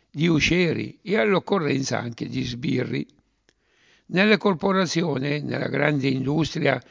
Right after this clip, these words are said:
dell'esportazione, quella tessile in primo luogo, l'alto livello qualitativo della produzione,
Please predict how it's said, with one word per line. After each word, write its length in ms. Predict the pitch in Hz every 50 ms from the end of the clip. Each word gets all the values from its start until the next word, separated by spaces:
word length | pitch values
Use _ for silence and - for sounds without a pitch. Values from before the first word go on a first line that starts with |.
| - _ _ _
dell'esportazione, 1300 | _ - 143 147 151 147 131 - - - - 131 - - 135 120 - - 143 135 127 117 113 113 127 143 175 - _ _ _ - _ _ _ _ _
quella 220 | - 123 120 113
tessile 580 | - - 127 123 107 - - - - 139 147 - -
in 180 | 202 135 110
primo 300 | 110 - 120 117 120 131
luogo, 480 | 143 143 120 110 110 117 165 180 - _ _ _ - - - - - _ _
l'alto 500 | - - 160 175 190 214 220 165 - 180
livello 460 | 175 165 160 151 165 190 220 220 180 131
qualitativo 720 | - 165 165 165 - - 160 143 - - 220 208 190 170
della 200 | 147 151 147 143
produzione, 920 | 147 - 139 139 139 143 131 - - 123 120 117 - - - - - -